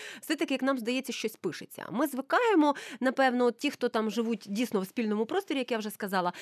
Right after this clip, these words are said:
все-таки це повторювані доволі реакції, і нам здається, що ми за допомогою цих реакцій можемо спілкуватися.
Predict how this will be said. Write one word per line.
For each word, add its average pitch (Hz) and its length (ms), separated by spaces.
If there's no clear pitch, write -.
все-таки 285 280
це - 100
повторювані 247 640
доволі 196 320
реакції, 294 440
і 254 40
нам 320 140
здається, 302 320
що - 100
ми 285 100
за 254 100
допомогою 254 420
цих 247 160
реакцій 262 300
можемо 247 300
спілкуватися. 220 640